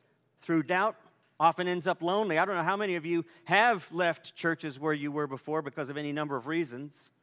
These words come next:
I know for Linda and I, when we left, now Linda was rooted in Methodism, and Methodism, it turned out, had this wonderful thing called John Wesley's fourfold norm, or the quadrilateral, which was that it wasn't just about Scripture, it also had to be about reason, it had to be about tradition, it had to be about experience,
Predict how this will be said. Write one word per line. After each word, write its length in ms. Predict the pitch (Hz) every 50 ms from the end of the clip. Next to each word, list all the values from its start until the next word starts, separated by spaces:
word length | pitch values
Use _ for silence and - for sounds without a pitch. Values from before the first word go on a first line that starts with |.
| _ _ _ _ _ _ _ _ _ _ _ _ -
I 120 | 151 170
know 120 | 170 170
for 140 | 160 - 170
Linda 300 | 160 165 196 220 208 175
and 100 | 156 156
I, 160 | 156 156 160
when 180 | 160 156 151 147
we 160 | 165 190 196
left, 220 | 160 151 156 151 156
now 100 | 156 165
Linda 240 | 185 233 254 240
was 200 | 180 165 139 113
rooted 340 | 139 196 254 277 233 160 135
in 140 | 135 131 131
Methodism, 720 | 135 131 123 - 123 120 123 117 120 160 180 196 190 170 - _ _ _ _ _ _ _ _ _ _
and 160 | 131 131 139
Methodism, 540 | 156 165 151 175 156 165 165 135 156 151 151
it 100 | 156 147
turned 280 | - 156 156 151 143
out, 180 | 147 147 147 135
had 200 | 139 151 147 135 139 -
this 180 | - 135 127 -
wonderful 360 | 139 160 170 180 147 151 143
thing 280 | - 165 160 156 151 - -
called 260 | 151 151 143 139 120
John 260 | 131 151 151 147 143
Wesley's 460 | 139 156 147 - - 147 143 139 123 -
fourfold 600 | - - 160 156 139 - 160 151 139 123 123 135
norm, 420 | 156 160 143 123 131 139 151 147 - _ _ _ _ _ _ _ _ _
or 120 | 131 131
the 80 | 120 123
quadrilateral, 720 | - 165 160 151 135 135 139 147 165 175 147 135 139 139 135
which 180 | 135 131 -
was 140 | - 135 123
that 120 | 143 131 135
it 60 | 131
wasn't 280 | 156 170 160 160 135
just 180 | 151 143 - -
about 180 | 135 135 127 -
Scripture, 480 | - - 190 180 - - 135 135 135 - - - _ -
it 80 | 147
also 260 | 165 185 180 - 160
had 200 | 135 160 156 139
to 40 | 131
be 100 | 139 143
about 280 | 135 131 143 143 110 127
reason, 360 | 151 180 190 165 135 131 127
it 100 | 127 120
had 160 | 139 139 131
to 60 | 135
be 100 | 123 135
about 240 | 127 123 139 127 -
tradition, 400 | - 143 147 175 160 - 143 131
it 120 | 123 117 -
had 180 | 135 135 127
to 60 | 135
be 140 | 120 143 139
about 240 | 131 123 131 127 123
experience, 720 | 117 - - - - 190 196 190 160 127 120 117 - -